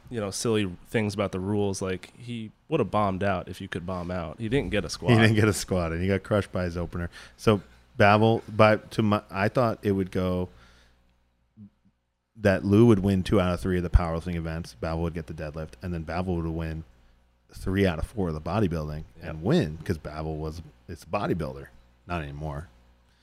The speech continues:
Speaker 2: That's gonna segue into our next segment, but, <laughs> um, you know, Lou bombs a squat, so Babel
Speaker 1: Yeah.
Speaker 2: wins a squat.
Speaker 1: Yeah, I won. Yeah, I won two out of the three power lifts. And
Speaker 2: So after, I'm like, "It's a done deal,"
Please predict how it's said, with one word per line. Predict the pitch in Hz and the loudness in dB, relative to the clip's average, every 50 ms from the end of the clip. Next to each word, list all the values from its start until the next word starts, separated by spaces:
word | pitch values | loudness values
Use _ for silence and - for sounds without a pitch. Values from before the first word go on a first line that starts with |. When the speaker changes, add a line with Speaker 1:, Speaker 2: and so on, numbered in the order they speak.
| _ _ _ _ _ _ _ _ _ | _ _ _ _ _ _ _ _ _
Speaker 2:
That's | 82 80 73 - 80 87 80 78 - - | -8 -8 -8 -8 -8 -6 -6 -6 -6 -6
gonna | - 87 78 73 | -6 -6 -6 -4
segue | - - 76 76 - 73 71 71 | -6 -6 -6 -6 -6 -8 -8 -8
into | 73 - - 90 | -8 -8 -8 -8
our | 76 78 | -8 -8
next | 73 71 - - - | -10 -12 -14 -10 -6
segment, | 92 90 78 71 73 - - - | -4 -4 -4 -6 -10 -12 4 6
but, | 135 107 - - - - - - - - _ _ | 6 6 6 -2 -12 -20 -20 -20 -20 -20 _ _
<laughs> | - 135 - - - - - - - | -12 -12 -12 -12 -16 -18 -14 2 6
um, | 104 107 104 101 98 95 - - - - - - _ _ _ _ _ | 6 8 8 8 6 4 0 -6 -14 -20 -20 -20 _ _ _ _ _
you | 101 107 | 0 2
know, | 107 98 90 | 4 4 6
Lou | 92 107 113 110 | 8 8 8 8
bombs | 107 104 101 98 92 | 8 6 4 4 0
a | 90 | -4
squat, | - - 104 95 82 73 - - | -4 0 0 0 0 0 -6 -12
so | - - 107 | -16 -12 -4
Babel | 92 87 87 87 85 | -2 0 0 0 0
Speaker 1:
Yeah. | 82 | -2
Speaker 2:
wins | 82 80 78 82 | -2 -4 -4 -8
a | 80 | -10
squat. | - - - 80 65 - - - - - - - - | -10 -8 -8 -8 -8 -10 -14 -20 -20 -20 -20 -16 -14
Speaker 1:
Yeah, | 95 90 - - | -12 -12 -12 -8
I | - 104 | -6 -2
won. | 113 131 135 127 120 - | 0 0 0 0 -2 -4
Yeah, | 120 139 127 101 | -2 -2 0 0
I | |
won | 104 110 110 | 0 -2 -2
two | - - 120 | -2 0 0
out | 117 117 | 2 2
of | 120 117 | 0 0
the | 110 | -2
three | - - 123 | -4 -4 -4
power | 110 - 107 98 92 95 98 | -4 -2 -4 -4 -2 -2 -2
lifts. | 95 101 123 - - - _ _ _ _ _ _ - | -2 -2 -4 -6 -8 -18 _ _ _ _ _ _ -12
And | 104 101 | -10 2
Speaker 2:
So | 104 113 107 104 98 95 - - | 6 8 8 8 8 4 2 0
after, | - 101 101 - - - - | 0 2 2 2 2 0 0
I'm | 95 101 98 | 2 2 2
like, | 90 85 78 | 2 0 0
"It's | 87 80 | -2 0
a | 101 92 | 0 2
done | 82 95 82 80 78 | 2 2 2 2 0
deal," | 76 87 101 107 87 76 76 87 | 2 6 6 6 6 4 0 -6